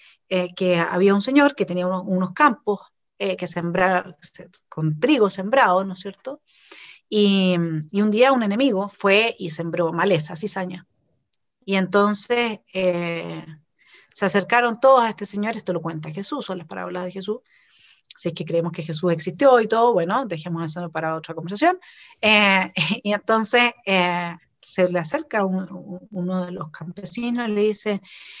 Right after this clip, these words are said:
"Su enemigo ha plantado cizaña en el campo. ¿Qué hacemos? ¿La arrancamos?". Y lo que le responde el dueño del predio es, "No,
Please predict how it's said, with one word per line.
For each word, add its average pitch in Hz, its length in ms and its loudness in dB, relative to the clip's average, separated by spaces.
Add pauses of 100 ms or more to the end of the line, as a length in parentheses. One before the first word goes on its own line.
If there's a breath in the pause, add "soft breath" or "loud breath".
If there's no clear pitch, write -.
(280 loud breath)
"Su - 180 2
enemigo 277 500 8
ha 311 100 8
plantado 269 540 6
cizaña 254 400 -2
en 240 60 -2
el 190 160 -4
campo. 156 440 -2 (680)
¿Qué 226 100 4
hacemos? 160 480 4
¿La 175 120 6
arrancamos?". 175 580 2 (1400)
Y 208 140 4
lo 202 140 6
que 202 100 4
le 196 120 2
responde 269 800 6
el 185 240 2
dueño 226 340 2
del 202 120 0
predio 233 560 4
es, 196 540 0
"No, 156 420 -2